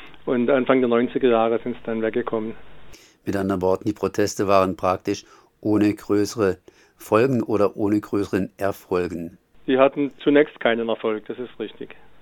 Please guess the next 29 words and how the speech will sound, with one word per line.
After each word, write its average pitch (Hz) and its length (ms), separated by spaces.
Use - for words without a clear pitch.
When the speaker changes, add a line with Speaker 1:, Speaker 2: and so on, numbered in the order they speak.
Speaker 1:
Oder 131 140
den 143 160
Speaker 2:
Aber 143 140
Speaker 1:
einzigen 156 260
kleinen 147 300
Erfolg, 147 320
dass 135 200
endlich 143 300
offiziell 139 480
eingeräumt 131 580
wurde, 135 320
was 131 220
vorher 127 300
schon 123 160
bekannt 120 380
war, 123 120
nämlich 117 280
dass 120 220
da 120 120
oben 117 320
Atomraketen 113 760
liegen. 110 380
Das 113 120
konnte 127 240
dann 123 140
nicht 120 160
mehr 127 100
abgestritten 110 560
werden. 117 220